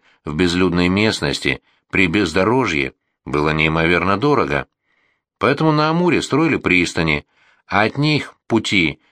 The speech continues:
к Аптугарам, Рухлово, Ушумуну, Бочкаревке. По ним новостройку снабжали рельсами, везли элементы ферм и другие материалы.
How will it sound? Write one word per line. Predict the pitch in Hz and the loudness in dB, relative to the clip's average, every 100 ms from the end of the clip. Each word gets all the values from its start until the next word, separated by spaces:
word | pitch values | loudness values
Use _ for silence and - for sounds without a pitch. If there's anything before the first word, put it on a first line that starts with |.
| _ | _
к | - | -2
Аптугарам, | 131 - 117 90 90 92 85 78 _ _ _ | -2 -2 0 2 2 2 0 -6 _ _ _
Рухлово, | 87 107 101 - 87 82 76 _ _ _ _ | 0 2 2 2 2 2 0 _ _ _ _
Ушумуну, | 120 110 135 110 95 95 90 80 - _ - | -4 0 0 2 2 4 2 0 -4 _ -2
Бочкаревке. | 107 - 117 95 92 90 - 85 76 _ _ _ _ _ - | 0 0 0 2 2 2 0 -4 -4 _ _ _ _ _ -2
По | 78 | 0
ним | 80 98 90 _ _ | 0 0 -2 _ _
новостройку | 90 98 107 147 160 139 | 0 0 2 0 0 0
снабжали | 120 117 98 131 110 | 0 -2 0 0 2
рельсами, | 85 90 80 85 78 71 - _ _ - | 2 2 2 -2 -2 -4 -8 _ _ -4
везли | 90 95 170 | -2 0 0
элементы | 127 87 85 71 78 | 0 0 -2 -2 -4
ферм | - 107 131 120 | -2 -2 -2 -2
и | 78 71 | -4 -4
другие | 71 69 104 | -2 0 0
материалы. | 104 101 107 104 101 98 | 0 -2 0 0 0 -4